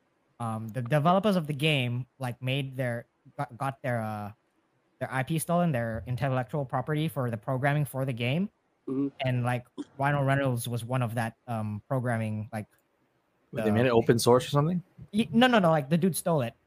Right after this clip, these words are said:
Speaker 1: and then
Speaker 3: <laughs> Oh, someone stole it. Okay.
Speaker 1: Yeah. So now, um, the thing about the thing that they developed,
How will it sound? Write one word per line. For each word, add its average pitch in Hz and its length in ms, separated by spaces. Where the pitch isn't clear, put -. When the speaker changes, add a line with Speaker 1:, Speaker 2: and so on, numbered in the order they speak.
Speaker 1:
and 151 160
then 147 420
Speaker 3:
<laughs> - 40
Oh, 165 160
someone 143 420
stole 120 340
it. 101 160
Okay. 110 280
Speaker 1:
Yeah. 160 360
So 165 280
now, 160 340
um, 139 380
the 143 80
thing 202 140
about 180 240
the 151 80
thing 180 120
that 160 120
they 156 80
developed, 131 500